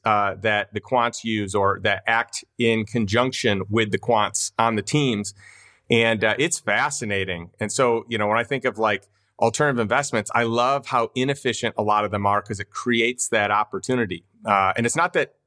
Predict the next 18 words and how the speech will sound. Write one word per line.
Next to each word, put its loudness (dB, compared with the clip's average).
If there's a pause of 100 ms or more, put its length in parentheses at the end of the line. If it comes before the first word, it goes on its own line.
the -2
stock 0
market's -2
bad. 0 (420)
Uh, 4
it's -2
that 0
it -4
probably 0
needs -4
to -10
be -2
more 2
of -2
a 0
long-term 0
play, -2
like, -2